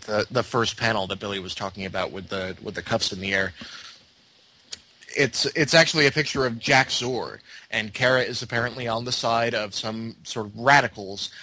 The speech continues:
that want to free the occupants of the Phantom Zone because it's cruel torture. He's taken inside where Kara looks pretty badly beaten up. When he comes back out to Van,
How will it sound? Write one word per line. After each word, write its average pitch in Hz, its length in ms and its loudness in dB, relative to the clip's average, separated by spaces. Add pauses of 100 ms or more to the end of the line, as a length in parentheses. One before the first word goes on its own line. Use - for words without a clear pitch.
(220)
that 117 260 2
want 123 340 0
to 123 80 -6
free 214 280 -2
the 151 160 2
occupants 110 580 0
of 101 80 -16
the 120 80 -10
Phantom 113 480 -2
Zone 104 400 -2
because 107 460 -10
it's 113 260 -12
cruel 120 680 -6
torture. 156 580 -6 (600)
He's 160 200 0
taken 180 300 4
inside 131 640 2
where 120 100 -8
Kara 156 300 0
looks 123 240 -4
pretty 247 320 -6
badly 113 320 2
beaten 98 340 -8
up. - 220 -12 (460)
When 156 120 -2
he 151 80 0
comes 190 240 -2
back 165 260 4
out 135 300 4
to 131 80 -6
Van, 107 500 0